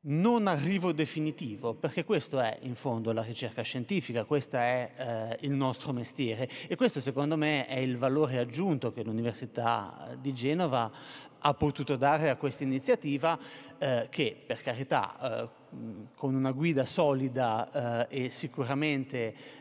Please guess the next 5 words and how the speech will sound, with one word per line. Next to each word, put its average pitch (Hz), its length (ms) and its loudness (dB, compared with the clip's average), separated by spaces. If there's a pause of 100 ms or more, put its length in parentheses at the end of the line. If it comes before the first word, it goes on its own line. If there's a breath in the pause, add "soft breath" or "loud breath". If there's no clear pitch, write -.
(120 loud breath)
eh, 117 680 2
molto, 113 1500 2
ehm, 101 340 -10 (760)
molto 147 320 2
efficace, 139 760 0